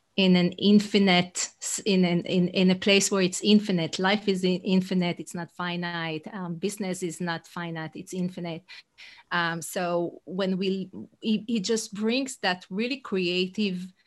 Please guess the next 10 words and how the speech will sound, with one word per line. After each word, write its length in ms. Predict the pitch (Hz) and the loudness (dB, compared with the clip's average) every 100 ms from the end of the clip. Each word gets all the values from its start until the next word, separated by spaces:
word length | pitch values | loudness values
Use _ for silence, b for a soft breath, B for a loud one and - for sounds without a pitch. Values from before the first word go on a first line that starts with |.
| b b b - | b b b -8
um, 560 | 170 160 160 156 - _ _ _ _ _ _ _ _ _ _ _ _ _ | -6 -6 -6 -10 -14 _ _ _ _ _ _ _ _ _ _ _ _ _
perspective 840 | - 202 - - 214 214 202 175 175 - | -6 -6 -4 -2 -2 -2 -2 -2 -4 -8
into, 720 | 175 175 - 185 170 165 - | -6 -6 -4 -4 -4 -6 -10
to 140 | - 190 | -8 -8
how 240 | - 190 | -4 -6
to 160 | 185 185 | -4 -4
look 200 | 185 185 | -4 -6
at 120 | 175 | -4
different 460 | 185 185 185 180 | -4 -4 -8 -8
terms 460 | - 185 180 180 180 | -6 -4 -2 -2 -4